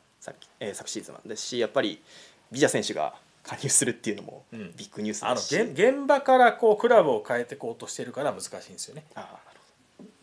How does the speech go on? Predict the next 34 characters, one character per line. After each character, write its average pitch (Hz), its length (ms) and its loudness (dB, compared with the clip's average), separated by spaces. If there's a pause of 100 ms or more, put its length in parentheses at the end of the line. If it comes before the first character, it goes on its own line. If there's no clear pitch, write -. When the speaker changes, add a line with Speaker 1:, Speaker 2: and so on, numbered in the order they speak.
Speaker 1:
ほ 139 60 -20
ど。 - 80 -16
Speaker 2:
あ 127 40 -6
の、 123 80 -10
き 120 80 -18
ち - 140 -12
ん 240 60 -8
と 202 140 -2
ビ 180 180 -6
ジ 220 60 0
ョ 226 60 2
ン 226 120 0
が 214 140 4
あ 208 40 6
っ 208 60 -4 (240)
た 170 100 2
上 160 200 0
で 156 100 0
こ 139 180 -8
う - 40 -12
作 - 140 -8
っ - 40 -6
て 170 100 -12
き - 100 -14
た 113 120 -4
わ 101 80 -4
け 92 80 -16
じ 92 80 -12
ゃ - 20 -10
な 87 60 -16
く - 60 -20
て、 92 160 -18
Speaker 1:
う - 20 -16
ん。 - 20 -18